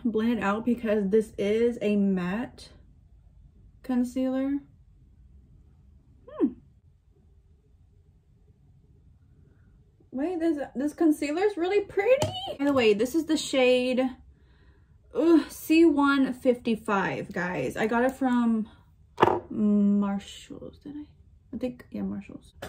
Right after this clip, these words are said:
Okay, final thoughts. I really like this matte concealer, and I really like it with the matte foundation. So I feel like, yeah.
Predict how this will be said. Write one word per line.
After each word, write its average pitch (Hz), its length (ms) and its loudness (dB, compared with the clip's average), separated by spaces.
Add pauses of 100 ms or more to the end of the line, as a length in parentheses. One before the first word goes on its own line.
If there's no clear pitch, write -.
Okay, 262 300 4
final 254 320 2
thoughts. 226 460 0
I 247 60 0
really 233 360 2
like 233 540 -2
this 208 240 -2
matte 208 320 -4
concealer, 254 540 2
and 247 220 0
I 247 60 0
really 233 220 -2
like 208 260 -2
it 240 80 0
with 208 180 -2
the 208 80 -2
matte 202 300 0
foundation. 254 880 0 (420)
So 226 340 -6
I 226 120 -6
feel 240 160 -6
like, 240 480 -4 (800)
yeah. 226 240 -10